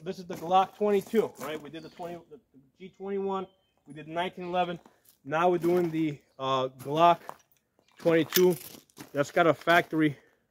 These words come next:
Basically, everything's factory on this, with the exception of the slide. I mean, the barrel's factory. Um, I, I basically, I, I wanted to put a, get an optic on this gun, and, um, I considered,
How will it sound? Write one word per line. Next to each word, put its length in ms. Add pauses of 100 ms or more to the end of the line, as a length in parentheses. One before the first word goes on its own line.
(580)
Basically, 320
everything's 360
factory 520
on 120
this, 280 (580)
with 100
the 60
exception 400
of 60
the 80
slide. 340 (180)
I 40
mean, 120
the 60
barrel's 540 (420)
factory. 460 (360)
Um, 320 (520)
I, 180 (220)
I 160 (120)
basically, 360
I, 180
I 80
wanted 500 (600)
to 80
put 260
a, 20
get 140
an 80
optic 400 (100)
on 220
this 180
gun, 280 (560)
and, 320
um, 320 (260)
I 120
considered, 600